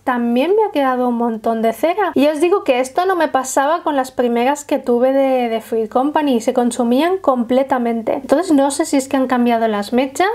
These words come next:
si han cambiado el tipo de cera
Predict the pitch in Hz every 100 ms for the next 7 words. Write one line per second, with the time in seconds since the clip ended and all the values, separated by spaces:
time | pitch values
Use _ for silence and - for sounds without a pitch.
0 | 494 - - 277 269 269 262 247 247 247
1 | 254 262 269 269 269 254 233 254 254 269
2 | 254 220 - 233 254